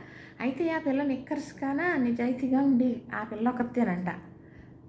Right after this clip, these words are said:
వాళ్ళ, వాళ్ళ అమ్మకి, వాళ్ళ అమ్మ కానీ, ఈ పిల్ల కానీ, వాళ్ళ అన్నయ్య కానీ ఎవరు కరెక్ట్గా ఉండరు. ఆ పిల్ల ఒకతేనని వాళ్ళ అత్తయ్య కూడా చెప్తుంది. అలాగని చెప్పామనుకోండి, వాళ్ళ అత్తయ్యని బంధించి మళ్ళీ "నువ్వు అలాగా ఇలాగా,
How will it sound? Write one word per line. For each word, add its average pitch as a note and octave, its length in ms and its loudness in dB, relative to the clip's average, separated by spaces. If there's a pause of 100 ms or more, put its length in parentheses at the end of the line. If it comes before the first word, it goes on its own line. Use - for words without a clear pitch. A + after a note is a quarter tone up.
(100)
వాళ్ళ, G3 160 -4
వాళ్ళ F3+ 300 0
అమ్మకి, F#3 360 -2
వాళ్ళ F#3 280 -4
అమ్మ F#3 240 0
కానీ, B3+ 320 2
ఈ A#3+ 140 2
పిల్ల F3+ 260 -2
కానీ, A#3 200 4
వాళ్ళ C4+ 140 2
అన్నయ్య A3 260 0
కానీ A#3+ 180 4
ఎవరు G#3+ 200 2
కరెక్ట్గా B3 460 2
ఉండరు. F#3 520 2 (300)
ఆ A3+ 100 2
పిల్ల A#3 280 2
ఒకతేనని A#3+ 680 2
వాళ్ళ A3+ 140 0
అత్తయ్య B3+ 300 -4
కూడా A#3 180 0
చెప్తుంది. G3 600 -4 (400)
అలాగని C#4+ 340 2
చెప్పామనుకోండి, C4+ 640 2
వాళ్ళ A#3 140 2
అత్తయ్యని B3 340 2
బంధించి A3+ 600 0
మళ్ళీ A3+ 280 0
"నువ్వు A3+ 200 4
అలాగా G3+ 280 -2
ఇలాగా, A3 380 0